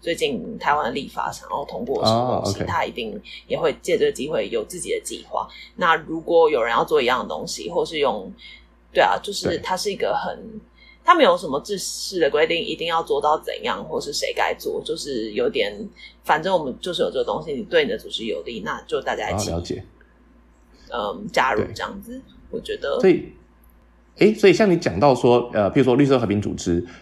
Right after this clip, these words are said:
Speaker 2: 然后或者是，呃，一些N G O，他们其实也会配合，呃，U N的一些 campaign，然后来，来做一些政策，或者做一些 localized 的一些，的一些事情。
Speaker 1: 嗯。
Speaker 2: 那其实，其实就会发现说，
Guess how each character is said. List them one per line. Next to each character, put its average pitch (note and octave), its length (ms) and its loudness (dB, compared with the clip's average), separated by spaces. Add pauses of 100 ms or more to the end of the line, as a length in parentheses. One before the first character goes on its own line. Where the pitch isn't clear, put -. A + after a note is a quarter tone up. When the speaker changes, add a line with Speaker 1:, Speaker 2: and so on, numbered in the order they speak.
(120)
Speaker 2:
然 G2+ 140 4
后 B2+ 80 6
或 B2+ 180 6
者 - 80 0
是， A2+ 380 2
呃， F2 200 4
一 - 60 0
些 A2 320 6
N A#2 100 2
G A2+ 140 4
O， A2 80 6
他 A2+ 80 0
们 A2+ 100 2
其 A2 120 -2
实 - 100 -2
也 E2+ 60 0
会 G2+ 180 2
配 G#2 380 0
合， E2 360 -2 (300)
呃 F2+ 220 0
，U B2 180 8
N A#2 80 6
的 G#2 60 4
一 G2 40 2
些 G#2 120 2
campaign， E2 500 -6 (300)
然 F2+ 120 -2
后 G#2 260 6
来， F2 520 6
来 F#2 140 4
做 G2 180 6
一 - 20 4
些 G2 140 4
政 D#2+ 220 0
策， F#2 180 0
或 G2+ 100 0
者 G2 60 -2
做 G2+ 160 2
一 - 20 2
些 G2+ 140 2
localized G2+ 560 2
的 E2+ 80 0
一 G2+ 80 0
些， F2+ 240 2
的 F2 140 -2
一 - 20 2
些 C4+ 160 0
事 A#2+ 160 2
情。 - 220 -6
Speaker 1:
嗯。 - 20 -2
Speaker 2:
那 F3+ 240 4 (380)
其 G#3+ 160 4
实， F#3+ 140 8
其 F3 180 4
实 F3+ 120 8 (300)
就 F#3 80 4
会 F#3 60 8
发 D3+ 120 4
现 D3 160 4
说， C#3 160 4